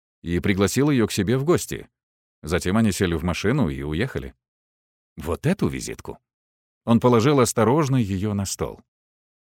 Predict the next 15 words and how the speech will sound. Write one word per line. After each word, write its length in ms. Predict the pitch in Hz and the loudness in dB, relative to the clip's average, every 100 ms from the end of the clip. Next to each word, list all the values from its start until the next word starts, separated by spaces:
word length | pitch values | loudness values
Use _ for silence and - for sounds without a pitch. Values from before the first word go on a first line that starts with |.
| _ _ _ - | _ _ _ 0
Да, 400 | 101 110 110 120 | 6 8 8 6
это 240 | 127 139 | 4 4
была 300 | 123 120 120 | 4 6 4
та 180 | 131 123 | 4 2
самая 480 | - 123 143 143 120 | 4 2 4 2 4
модная 500 | 101 113 127 139 120 | 6 4 4 2 4
металлическая 760 | 110 107 107 98 101 - 90 | 4 4 2 0 -2 0 0
визитка, 460 | 80 80 147 - - _ _ _ _ _ - | 0 0 0 0 -2 _ _ _ _ _ -2
правда, 420 | 98 101 101 101 | 2 2 2 0
с 140 | 80 | -2
бурыми 440 | 85 120 117 110 98 | 0 2 4 4 2
пятнами, 560 | - 143 151 127 107 | 2 0 2 2 2
напоминающими 920 | 95 90 101 92 113 131 101 110 95 | 2 2 0 2 0 0 -2 -2 -2
пятна 420 | 85 117 - 120 | -2 -6 -8 -10
крови. 580 | - - 113 76 58 50 | -10 -6 -4 -4 -6 -16